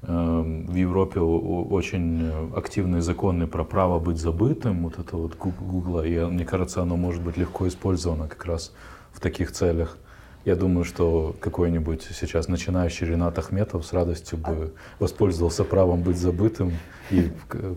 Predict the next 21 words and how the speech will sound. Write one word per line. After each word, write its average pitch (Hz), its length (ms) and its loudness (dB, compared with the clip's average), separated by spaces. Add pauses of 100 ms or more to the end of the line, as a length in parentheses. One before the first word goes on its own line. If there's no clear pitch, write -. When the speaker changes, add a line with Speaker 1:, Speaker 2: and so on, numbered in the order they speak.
Speaker 1:
написать 95 720 -2
все - 240 -4
с 80 100 -8
чистого 85 460 -2
листа. 82 400 -2 (240)
Speaker 2:
Ну, 226 180 -2
конечно 185 460 -4
же. 165 160 -14 (800)
Опять 208 320 6
же, 165 100 -4
что - 180 2
такое 254 300 2
репутация? 185 500 -4
Репутация, 269 380 2
когда, 214 420 2 (420)
а, 175 580 -2 (480)
говорит 202 340 2
о 190 40 0
себе 180 280 -2
сам 185 200 0
субъект, 220 580 0